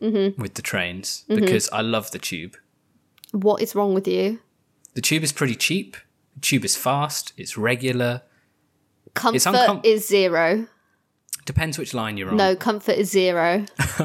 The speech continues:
Speaker 1: No, 'cause even when there's, like, not people there, it's still, like, smelly and it's dark and, like, the seats are not good. And no. Don't like the tube.
Speaker 2: Hmm. I love the tube.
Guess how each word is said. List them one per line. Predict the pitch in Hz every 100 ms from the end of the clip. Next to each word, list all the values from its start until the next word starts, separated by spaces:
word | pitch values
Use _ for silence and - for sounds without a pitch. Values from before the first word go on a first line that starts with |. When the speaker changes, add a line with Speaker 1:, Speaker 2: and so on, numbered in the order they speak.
| 143 - 147 - - - _ -
Speaker 1:
No, | 240 254 233 190
'cause | - 269 -
even | 294 302 339
when | 330
there's, | 302 294 294
like, | 247
not | 226 220 208 -
people | 220 202 202
there, | 190 190 202
it's | 226
still, | - 285
like, | 277 254 -
smelly | - - - 180 180 180 180
and | - 196
it's | - -
dark | - 175 175 175 175 - -
and, | 190 180
like, | 185 180 -
the | 196
seats | - - 190 - -
are | 190 - -
not | 180 175 170 -
good. | - 170 165 165 - - _ _ _ -
And | 190 180 175 165
no. | 170 - - _ _ _ _ _ _ _ _ _ _ _ _ -
Don't | 190 -
like | 160
the | 180
tube. | - 170 170 _ _ _ _ - _ _ _
Speaker 2:
Hmm. | 95 90 90 _ _ _ _ _ _ _ _ _ _ _ _ _ _ - -
I |
love | 104 90 -
the |
tube. | - - -